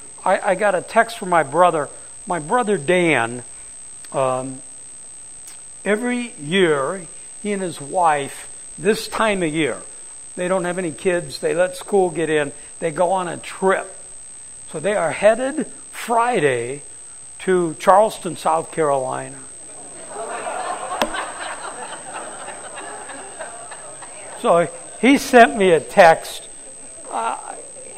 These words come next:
he sent me a text. Let me read it to you, 'cause it, it's a,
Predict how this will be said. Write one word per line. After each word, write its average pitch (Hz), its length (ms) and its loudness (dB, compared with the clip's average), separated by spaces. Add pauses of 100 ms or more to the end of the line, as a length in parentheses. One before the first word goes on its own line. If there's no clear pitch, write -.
(380)
he 220 500 -6
sent 220 340 4
me 170 100 6
a 151 60 8
text. 151 400 6
Let 269 140 0
me 196 80 2
read 156 300 2
it 139 100 -6
to 147 80 -6
you, 120 200 -4 (540)
'cause 180 180 -6
it, 160 220 -4
it's 165 240 -4
a, 160 160 -6